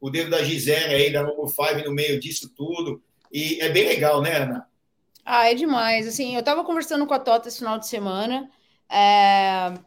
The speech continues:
Speaker 2: sobre isso, né, sobre expectativa e tudo mais, e ela falou, "Ah, eu tô louca pra ver um ano depois, é,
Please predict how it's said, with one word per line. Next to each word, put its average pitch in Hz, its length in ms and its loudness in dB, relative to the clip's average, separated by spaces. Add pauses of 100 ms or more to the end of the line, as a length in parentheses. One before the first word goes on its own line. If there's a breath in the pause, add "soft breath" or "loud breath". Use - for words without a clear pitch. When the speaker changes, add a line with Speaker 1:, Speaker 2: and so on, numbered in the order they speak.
(160)
Speaker 2:
sobre 277 280 0
isso, 262 200 -2
né, 208 80 -6
sobre 202 160 -14
expectativa 220 600 -8
e - 20 -10
tudo 214 160 -8
mais, 208 260 -2
e 226 40 2
ela 226 100 4
falou, 254 220 4
"Ah, 220 180 6
eu 208 80 -2
tô 262 80 2
louca 302 240 2
pra 302 160 2
ver 240 520 4 (220)
um 277 220 2
ano 285 180 2
depois, 247 960 2
é, 220 800 2